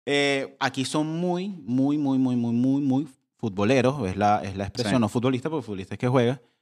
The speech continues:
Speaker 2: Qué
Speaker 1: Eh,
Speaker 2: bien, estás aprendiendo.
Speaker 1: viste,
Speaker 2: Qué
Speaker 1: gracias.
Speaker 2: talentoso. Sí.
Speaker 1: Gracias por el artículo que me pasaste aquella
Speaker 2: Muy
Speaker 1: vez.
Speaker 2: bien.
Speaker 1: Cómo aprender el fútbol
Speaker 2: Diferencia
Speaker 1: en
Speaker 2: entre
Speaker 1: cinco
Speaker 2: fútbol,
Speaker 1: minutos.
Speaker 2: claro, fútbol y
Speaker 1: Claro.
Speaker 2: fútbol.
Speaker 1: Eh, son muy, muy, muy, muy, muy futbolistas. O sea, es un tema,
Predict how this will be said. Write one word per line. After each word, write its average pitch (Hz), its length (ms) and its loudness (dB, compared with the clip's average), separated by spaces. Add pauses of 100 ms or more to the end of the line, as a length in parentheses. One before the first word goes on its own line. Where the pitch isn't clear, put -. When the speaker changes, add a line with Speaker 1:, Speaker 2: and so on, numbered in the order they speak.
(360)
Speaker 2:
Qué 92 80 -4 (300)
Speaker 1:
Eh, 175 320 2
Speaker 2:
bien, 113 100 0
estás 110 160 -4
aprendiendo. 135 440 -4
Speaker 1:
viste, - 160 -4
Speaker 2:
Qué 113 60 -2
Speaker 1:
gracias. 98 200 -2
Speaker 2:
talentoso. 101 640 -2 (200)
Sí. - 140 -6
Speaker 1:
Gracias 104 180 -2
por 123 100 -2
el 113 80 0
artículo 101 320 -6
que 113 60 -8
me 107 60 -8
pasaste 98 260 -14
aquella 104 200 -8
Speaker 2:
Muy 98 80 -2
Speaker 1:
vez. 98 100 -4
Speaker 2:
bien. 101 120 -10 (300)
Speaker 1:
Cómo 120 140 -2
aprender 117 260 -2
el 113 60 -2
fútbol 110 160 0
Speaker 2:
Diferencia 143 120 4
Speaker 1:
en 107 60 -2
Speaker 2:
entre 113 80 4
Speaker 1:
cinco 117 120 4
Speaker 2:
fútbol, 101 140 2
Speaker 1:
minutos. 98 160 -4
Speaker 2:
claro, 90 280 -6
fútbol 98 160 0
y 104 40 0
Speaker 1:
Claro. 98 220 2
Speaker 2:
fútbol. - 140 -16 (480)
Speaker 1:
Eh, 120 1300 2 (200)
son 123 300 0
muy, 139 340 4
muy, 117 180 4
muy, 104 200 0
muy, 98 160 -6
muy 92 140 -6
futbolistas. 90 440 -16
O 85 40 -16
sea, 92 160 -4
es 95 80 -6
un 110 280 2
tema, 120 760 0